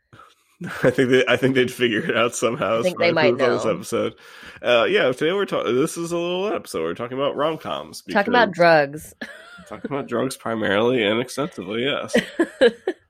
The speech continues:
Speaker 1: Uh, we were talking about these because we had, uh, recently read Red, White, and Royal Blue, uh, by Casey
Speaker 2: Mm.
Speaker 1: McQuiston,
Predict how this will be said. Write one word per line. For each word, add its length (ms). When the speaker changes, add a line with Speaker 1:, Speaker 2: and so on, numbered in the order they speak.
Speaker 1:
Uh, 460
we 60
were 120
talking 200
about 280
these 240
because 360
we 160
had, 400
uh, 280
recently 380
read 360
Red, 220
White, 240
and 160
Royal 240
Blue, 560
uh, 220
by 200
Casey 300
Speaker 2:
Mm. 80
Speaker 1:
McQuiston, 540